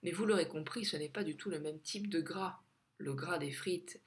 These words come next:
est du gras issu de, d'huile végétale surtransformée, qui en plus d'être,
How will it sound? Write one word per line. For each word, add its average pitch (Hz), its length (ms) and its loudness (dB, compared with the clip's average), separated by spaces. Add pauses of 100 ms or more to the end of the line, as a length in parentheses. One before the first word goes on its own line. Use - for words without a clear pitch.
(220)
est - 60 -10
du - 160 -8
gras - 220 -2
issu - 260 -4
de, 139 120 -2
d'huile 143 380 -2
végétale 135 460 0
surtransformée, 170 920 -2 (340)
qui - 160 -2
en 165 80 2
plus 147 220 -6
d'être, 151 160 -6